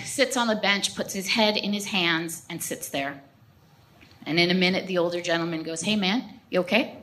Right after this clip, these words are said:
And the guy proceeds to tell him his story.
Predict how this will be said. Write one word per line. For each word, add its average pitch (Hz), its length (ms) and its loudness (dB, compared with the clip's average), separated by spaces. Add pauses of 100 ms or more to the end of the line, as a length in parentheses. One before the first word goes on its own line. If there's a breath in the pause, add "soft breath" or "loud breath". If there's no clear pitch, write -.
(1160 soft breath)
And 214 360 4
the 233 160 -2
guy 190 220 6
proceeds 196 500 -4
to 214 100 -4
tell 175 220 2
him 180 100 -2
his 185 120 -4
story. 156 440 -2